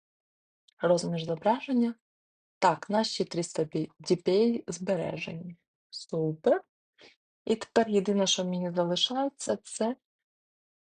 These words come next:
дати коректну назву. Оскільки попередньо вони були названі вже коректно, мені лишається просто видалити цифри, які створив Photoshop. Дякую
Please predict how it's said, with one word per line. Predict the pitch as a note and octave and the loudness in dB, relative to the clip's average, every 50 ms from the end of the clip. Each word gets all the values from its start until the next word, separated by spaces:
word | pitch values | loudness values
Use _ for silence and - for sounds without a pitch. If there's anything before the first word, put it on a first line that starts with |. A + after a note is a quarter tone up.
| _ _ | _ _
дати | F3+ G#3 A3+ A#3+ - - A#3 A3+ | 4 6 6 6 4 2 0 0
коректну | A3+ - - F3+ F3+ F#3 F#3 - - F#3 F3 E3+ - - | 0 -2 -2 0 2 2 0 0 -4 -4 -6 -6 -6 -6
назву. | - E3 D#3+ E3 E3+ - - - - - _ | -4 -2 -2 -2 -4 -4 -6 -8 -8 -6 _
Оскільки | - F3+ - - - A3+ G#3+ G3+ - G3+ | -6 -6 -4 2 4 4 4 4 2 0
попередньо | G3 - F#3 - - G3+ F#3+ F3+ E3 E3 E3+ E3 | -2 -2 -4 0 4 6 6 6 4 0 -4 -4
вони | D#3+ E3+ E3+ E3+ E3+ | -4 -4 -4 -4 -4
були | D#3+ D#3+ E3+ E3 E3 D#3+ | -2 -2 -2 -2 -2 -2
названі | D#3+ D#3+ D#3+ D#3 - E3 E3 E3 D#3+ D#3+ | -4 -4 -6 -8 -8 -8 -8 -6 -6 -6
вже | D#3 D#3+ E3+ E3 | -6 -6 -6 -6
коректно, | D#3+ - F3 F3 G#3 A#3+ D#4 D#4+ - - - - - E3+ F3 - _ | -4 -2 -2 0 2 2 0 0 -2 -6 -6 -6 -6 -8 -12 -12 _
мені | - F#3 F#3 F#3+ G3 | -6 -4 -2 0 0
лишається | F#3 F#3 F3+ - - A#3 A3 G#3 - F#3+ | 0 0 0 0 0 0 -2 0 -2 -6
просто | F3 - - G#3 A3 G#3+ - - E3+ D#3+ | -6 -2 0 0 0 0 0 -4 -2 -2
видалити | D#3+ F#3 G3 - G#3+ G3 F#3 F3+ F3 F3 - _ - F3+ F3 E3+ - _ _ _ _ _ _ _ _ _ _ _ | -2 -4 -4 -4 -4 -4 -4 -4 -6 -6 -8 _ -2 0 0 0 -2 _ _ _ _ _ _ _ _ _ _ _
цифри, | _ - - D#3 D#3 - - - E3 E3+ E3+ - _ _ _ _ _ _ _ | _ -6 -6 -6 -6 -8 -10 -12 -12 -12 -12 -16 _ _ _ _ _ _ _
які | E3+ D#3 - - E3 | -10 -4 -4 -4 -4
створив | - - - D#3+ D#3 F3 F3+ F3+ - - - | -4 -6 -6 -6 -4 -4 -6 -8 -8 -14 -18
Photoshop. | F3 - - F3+ - - - D#3+ D#3+ D#3 _ - _ _ _ _ _ _ _ | -18 -10 -8 -6 -6 -6 -6 -8 -10 -10 _ -20 _ _ _ _ _ _ _
Дякую | - - G3+ G3 G3 - - F3+ E3+ E3 E3 E3 E3 E3+ | 2 4 4 4 4 2 2 2 2 2 0 -2 -6 -10